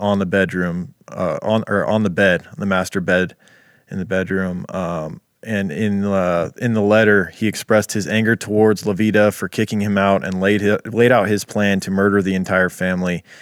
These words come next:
He said, quote, "You asked to see the monster, so here it is. The monster you made me, bitch.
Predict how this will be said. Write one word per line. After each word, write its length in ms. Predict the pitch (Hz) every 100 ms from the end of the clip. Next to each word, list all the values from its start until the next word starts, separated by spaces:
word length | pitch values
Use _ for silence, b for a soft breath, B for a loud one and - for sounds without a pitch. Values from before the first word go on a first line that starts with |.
| B B B
He 140 | 107
said, 460 | 95 - 98 92 - b b b b
quote, 260 | - 104 -
"You 140 | 107
asked 240 | 104 107 -
to 80 |
see 140 | 104 110
the 80 | 104
monster, 440 | 101 104 - 107
so 160 | 101 95
here 240 | 92 101 98
it 80 |
is. 440 | 95 92 90 - - _
The 100 | 117
monster 460 | 101 98 104 - 101 95
you 160 | 98
made 280 | 95 95 92
me, 160 | 92 85
bitch. 400 | 95 90 -